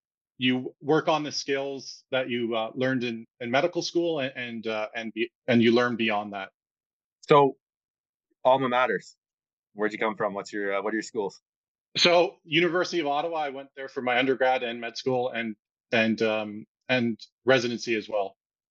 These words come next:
Speaker 2: Okay.
Speaker 1: Yeah. Yeah, I went away one year to Cleveland for a fellowship, so that's after the residency training.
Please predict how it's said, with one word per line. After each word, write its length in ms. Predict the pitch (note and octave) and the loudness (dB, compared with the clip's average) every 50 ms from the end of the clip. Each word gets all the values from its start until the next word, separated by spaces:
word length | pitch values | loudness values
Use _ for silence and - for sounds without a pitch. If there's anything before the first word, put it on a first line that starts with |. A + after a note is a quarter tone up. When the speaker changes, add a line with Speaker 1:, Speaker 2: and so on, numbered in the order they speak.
| _ _ _ - | _ _ _ 0
Speaker 2:
Okay. 260 | C3 E3+ - - - - | 0 0 0 -2 -4 -4
Speaker 1:
Yeah. 100 | G2+ F3 D#3 - - _ _ _ _ - - _ _ _ _ _ _ _ _ _ - | -6 -8 -8 -12 -16 _ _ _ _ -20 -20 _ _ _ _ _ _ _ _ _ 4
Yeah, 120 | C3+ B2+ | 6 6
I 180 | A#2+ C3+ D3+ D#3+ | 6 6 4 4
went 200 | E3 F#3 G3 G#3 | 4 2 2 0
away 380 | G3 F#3+ F3+ F3 F#3 F3+ - - D#3 | -2 -2 -2 -2 -2 -4 -6 -10 -6
one 220 | C#3+ C#3+ D#3 F3 E3+ | -4 -2 -2 0 -2
year 160 | E3+ E3+ D3+ | -2 -4 -6
to 80 | D3+ C#3 | -8 -10
Cleveland 580 | - - D3+ D#3+ E3+ D#3 F#3 G3 G#3+ A3 G3 - | -8 -4 -2 -2 -2 -2 -4 -6 -6 -8 -10 -4
for 320 | - C#3+ C#3 C3 B2+ B2+ C3 | 0 2 2 2 2 0 -2
a 80 | - A#2+ | -4 -4
fellowship, 480 | - - C3 C#3 D3+ C#3+ - F3 E3+ | -2 0 2 2 2 0 0 -2 -4
so 160 | - - C#3 B2 | -4 -4 -4 -2
that's 220 | C3+ C3+ B2+ - - | -2 -2 -4 -4 -6
after 380 | B2 A#2+ C3+ C#3+ - - D3+ | -4 -4 -4 -6 -6 -6 -4
the 100 | D3 C#3+ | -4 -2
residency 460 | C3+ D3 C#3+ C3 C#3 C#3 C3 - D3+ D3 | -2 -2 -4 -6 -8 -12 -10 -8 -8 -6
training. 400 | - - C#3+ D3+ E3 F#3+ A3 | -6 -6 -6 -6 -6 -6 -8